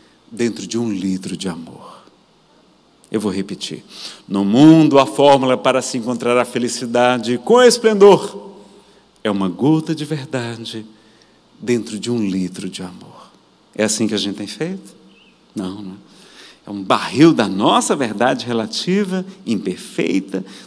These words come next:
do nosso conhecimento atrapalhadinho, sem nenhuma gota de amor. Então o amor tem que estar permeando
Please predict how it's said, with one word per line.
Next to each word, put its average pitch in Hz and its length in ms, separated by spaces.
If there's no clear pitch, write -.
do 110 100
nosso 104 240
conhecimento 107 480
atrapalhadinho, 107 840
sem - 240
nenhuma 139 240
gota 107 280
de 101 140
amor. 98 320
Então 185 160
o 180 60
amor 156 760
tem 135 180
que 135 100
estar 120 260
permeando 113 880